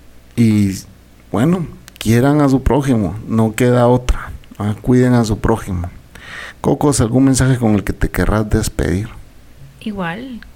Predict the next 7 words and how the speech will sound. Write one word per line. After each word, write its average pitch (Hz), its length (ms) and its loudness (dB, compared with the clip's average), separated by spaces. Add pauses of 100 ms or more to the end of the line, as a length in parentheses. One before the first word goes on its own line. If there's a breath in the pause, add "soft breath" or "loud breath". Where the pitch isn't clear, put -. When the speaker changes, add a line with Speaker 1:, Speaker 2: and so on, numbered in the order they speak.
Speaker 2:
que 190 400 -10
estemos 190 420 -10
pendientes 196 480 -8
de 196 80 -12
nuestra 190 320 -8
familia 214 1000 -2
y 190 100 -4